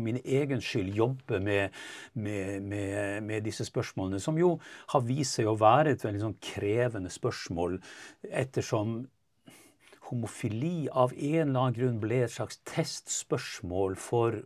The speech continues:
hvor bibeltro du kunne være. Og jeg så også litt utover i,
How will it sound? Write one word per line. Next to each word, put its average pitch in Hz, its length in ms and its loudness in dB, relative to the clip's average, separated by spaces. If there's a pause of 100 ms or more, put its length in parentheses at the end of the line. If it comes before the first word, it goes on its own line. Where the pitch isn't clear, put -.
(160)
hvor 110 240 4
bibeltro 127 800 0 (100)
du 92 80 -6
kunne 98 320 -2
være. 107 380 4 (420)
Og 110 140 0
jeg 123 100 -2
så 160 240 6 (140)
også 127 260 4
litt 107 320 0
utover 110 560 2
i, 104 40 4